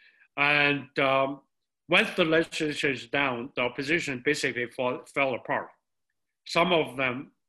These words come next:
went to exile. Some of them immediately quit politics. And most of them, once arrested,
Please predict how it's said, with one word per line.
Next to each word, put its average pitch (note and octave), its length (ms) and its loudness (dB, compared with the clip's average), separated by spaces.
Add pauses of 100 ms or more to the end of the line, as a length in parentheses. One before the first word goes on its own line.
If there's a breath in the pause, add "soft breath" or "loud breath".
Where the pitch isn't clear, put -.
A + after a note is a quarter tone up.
(140)
went C3+ 180 0
to A#2 240 -10 (160)
exile. D3 560 0 (840 soft breath)
Some F3 300 2
of D3+ 200 0
them B2+ 300 -4 (140)
immediately C#3+ 500 0
quit C#3+ 340 -2
politics. D3+ 760 -4 (880)
And D3+ 400 0
most F3+ 240 2
of D3 220 2
them, C3 340 -2 (120)
once D#3 240 0
arrested, E3+ 680 0